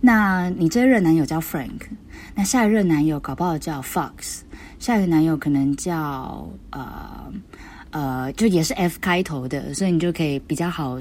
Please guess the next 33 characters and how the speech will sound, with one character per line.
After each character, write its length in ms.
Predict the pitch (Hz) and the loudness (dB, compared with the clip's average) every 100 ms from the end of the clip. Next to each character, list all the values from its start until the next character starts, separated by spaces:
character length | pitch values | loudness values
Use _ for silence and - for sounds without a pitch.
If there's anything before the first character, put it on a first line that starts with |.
| - | -10
做 300 | - 175 143 | -2 -2 0
excuse，OK？ 1120 | 143 151 - - 202 - - - 151 160 156 165 - - - | -2 -4 -4 0 2 0 -8 -8 -4 0 0 -2 -8 -10 0
你 80 | 180 | 2
就 120 | 208 | 4
可 160 | 214 175 | 6 6
以 160 | 160 | 4
说 560 | 139 180 165 165 170 180 | 2 0 2 2 0 -2
，“对 120 | - 226 | 0 2
啊， 160 | 196 | 2
我 120 | 190 | -2
在 160 | 147 196 | -2 2
遇 80 | 208 | 2
见 200 | 214 175 | 2 0
你 80 | 143 | 0
之 160 | 151 | -2
前 360 | 165 165 135 139 - - - | -4 -2 -2 -4 -6 -20 -10
就 160 | - 226 | 2 2
已 40 | |
经 140 | 170 170 | 4 0
知 120 | 175 | 0
道 140 | 180 | -2
会 140 | 180 180 | 2 2
遇 80 | 170 | 2
到 220 | 175 143 | 0 -4
你 180 | - - | -8 -12
了， 260 | - - 151 170 - | -12 -12 -14 -16 -18
所 280 | - - 160 | -6 0 2
以 340 | 180 165 143 - - - - - - - - - - - - - | 2 0 -2 -6 -20 -20 -20 -20 -20 -20 -20 -20 -20 -20 -20 -10
我 140 | - | -4
才 160 | 156 170 | -2 0
会 160 | 180 190 | 0 -2
刺 200 | - 170 | -2 -6
F。” 420 | 143 131 - - | -6 -14 -16 -18